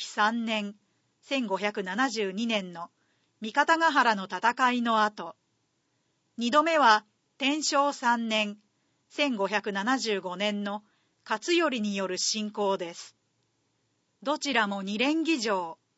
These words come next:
二連議町から吉田城の間で戦いがありましたが、徳川勢はかろうじて守り抜き、武田氏を撤退させました。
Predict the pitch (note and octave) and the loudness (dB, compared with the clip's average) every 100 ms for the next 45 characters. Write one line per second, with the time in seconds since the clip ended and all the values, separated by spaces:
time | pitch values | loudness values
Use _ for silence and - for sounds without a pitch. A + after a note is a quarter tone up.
0 | _ _ - G#3+ A3+ C4 B3+ B3 F#3 D#3 | _ _ -12 -6 -2 0 -2 -4 -8 -10
1 | D3 _ _ - F3+ F3+ F#3 _ _ - | -16 _ _ -6 -2 -2 -4 _ _ -10
2 | G#3 G#3+ C#4+ E4 C#4+ B3+ G#3+ G3 D4 D#4+ | -4 -2 2 2 2 0 0 4 4 4
3 | A#3 A#3 A3 G#3 A#3+ B3+ B3+ B3+ B3 A#3+ | 0 -2 -4 -4 -2 0 0 2 0 0
4 | A#3 A#3 - F#3+ F3+ F3 E3+ _ _ _ | 0 -2 -2 -4 -2 -6 -6 _ _ _
5 | _ _ _ G#3+ G#3+ C#4 D4 C#4+ C4 A3+ | _ _ _ -8 -2 4 6 6 4 0
6 | G#3 F#3+ F#3 _ _ _ - A#3+ D#4+ E4+ | 0 2 0 _ _ _ -2 2 2 2
7 | B3+ B3 G3+ F#3 F#3+ A#3 B3 B3 B3 F#3 | 0 -2 -2 -2 -2 0 0 0 -4 -12
8 | F3+ _ _ _ _ - G3+ C4+ D4+ - | -14 _ _ _ _ -8 -4 2 2 0
9 | G#3+ F3 E3+ F3 - B3 B3 A#3+ A#3 A3+ | -2 -4 -6 -12 -4 -4 -2 -6 -4 -2
10 | G#3+ - - D3+ | -2 -4 -8 -12